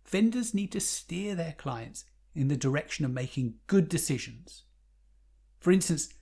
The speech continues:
by ensuring that there's some commercial grounding for a proof of concept. It's not good enough just to have a great product.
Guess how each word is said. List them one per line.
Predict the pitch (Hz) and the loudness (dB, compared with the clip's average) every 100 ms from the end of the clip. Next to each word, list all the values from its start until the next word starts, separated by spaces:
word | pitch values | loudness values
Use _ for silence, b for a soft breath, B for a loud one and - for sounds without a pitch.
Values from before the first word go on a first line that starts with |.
| - _ _ | -20 _ _
by | 151 | 0
ensuring | 151 147 - 160 151 | 0 0 2 4 4
that | 139 | 0
there's | 143 131 | -4 0
some | 139 139 | 0 0
commercial | 139 143 151 151 135 | 2 2 2 0 -2
grounding | 185 254 247 151 127 | 0 -2 0 0 -2
for | 143 | -2
a | 127 | -2
proof | 143 131 | -2 -2
of | 139 | -2
concept. | - 269 - - - - _ _ _ _ _ _ _ _ | 2 2 2 -4 -12 -20 _ _ _ _ _ _ _ _
It's | 165 147 | -4 2
not | 170 226 240 | 4 4 2
good | 196 175 | -2 0
enough | 160 120 - - - - | -2 -4 -8 -18 -20 -4
just | - 190 - - | 2 2 2 0
to | |
have | 170 170 | 0 2
a | 156 | 0
great | 156 151 | 0 -2
product. | - 156 - | -2 -4 -4